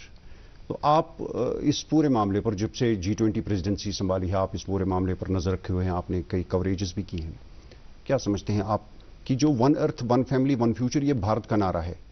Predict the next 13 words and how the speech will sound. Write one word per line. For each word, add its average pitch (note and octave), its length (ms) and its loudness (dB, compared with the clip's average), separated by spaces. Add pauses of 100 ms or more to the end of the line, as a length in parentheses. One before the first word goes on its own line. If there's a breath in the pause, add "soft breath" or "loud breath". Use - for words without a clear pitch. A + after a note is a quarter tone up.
(180)
जब F2+ 220 -2
से - 120 -2
presidency F#2+ 440 0
संभाली F#2 360 0
है G2 120 0
कि A2 120 -4
हमारा F#2+ 420 0
जी G#2 260 0
ट्वेंटी G2+ 320 -2
का A2 140 2
नारा F#2+ 240 0
ये F#2 180 -2
होगा, D#2 320 -6